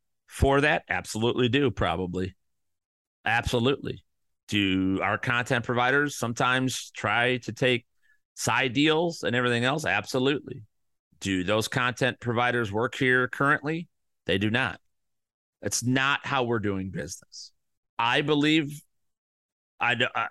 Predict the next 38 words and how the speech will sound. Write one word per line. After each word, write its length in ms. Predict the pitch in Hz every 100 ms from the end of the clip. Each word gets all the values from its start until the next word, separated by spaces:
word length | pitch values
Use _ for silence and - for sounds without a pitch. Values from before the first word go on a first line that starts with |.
| -
listen, 320 | 120 - - _ _ _ _
you 340 | 117 117 151
all, 340 | 170 160 165 135
I 120 | 120
don't 220 | 151 147
think 160 | 147 135
the 80 | 113
customers 560 | - 110 - 107 98
are 60 | 98
dumb. 320 | 87 90 - - _ _ _ _ _ _ _ -
And 340 | 113 110 107 - _ -
I've 220 | 127 113
built 260 | 120 117 -
three 280 | 117 135
businesses 600 | 131 127 117 113 - 104
now 280 | 104 107 104
based 340 | 98 104 - 101
on 120 | 98
this 200 | 95 -
exact 440 | 92 101 101 -
stance, 440 | - 101 98 90 87
and 100 | 87
I, 140 | 92
I'll 180 | 92 92
believe 300 | 90 98 98
it 80 | 98
till 120 | 95
the 80 | 90
day 160 | 95
I 100 | 85
die. 240 | 85 92 85
My 140 | 90
dad 200 | 90 120
was 140 | 123 101
a 60 |
grocery 360 | - 104 104 95
store 220 | - 90
manager, 500 | 87 82 85 82 76